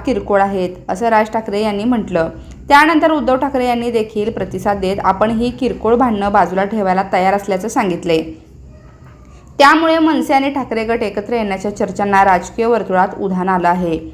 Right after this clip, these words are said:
यावरून राज्यातील अनेक दिग्गज नेत्यांनी आपापल्या भूमिका देखील मांडल्या आहेत. त्यामुळे आता राज ठाकरे आणि उद्धव ठाकरे एकत्र येणार का, याकडे अवघ्या महाराष्ट्राची नजर लागलेली आहे. दरम्यान, राज ठाकरे जेव्हा शिवसेनेत होते,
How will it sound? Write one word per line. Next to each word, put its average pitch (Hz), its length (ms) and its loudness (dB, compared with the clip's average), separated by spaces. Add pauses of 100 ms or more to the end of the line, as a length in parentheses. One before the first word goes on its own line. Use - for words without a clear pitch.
(240)
यावरून 226 400 4
राज्यातील 208 600 0
अनेक 226 340 -4
दिग्गज 220 380 -2
नेत्यांनी 208 480 -2
आपापल्या 208 480 2
भूमिका 208 400 -2
देखील 202 340 -4
मांडल्या 196 360 0
आहेत. 175 240 2 (380)
त्यामुळे 208 300 2
आता 214 160 2
राज 208 200 4
ठाकरे 226 320 -4
आणि 226 320 -2 (280)
उद्धव 240 340 2
ठाकरे 247 340 -2
एकत्र 208 380 -4
येणार 220 300 2
का, 233 200 2
याकडे 208 360 2
अवघ्या 208 560 0
महाराष्ट्राची 214 560 0
नजर 190 280 0
लागलेली 185 380 0
आहे. 180 340 0 (340)
दरम्यान, 254 260 6
राज 285 260 6
ठाकरे 285 420 0
जेव्हा 254 260 2
शिवसेनेत 233 540 -6
होते, 247 540 -2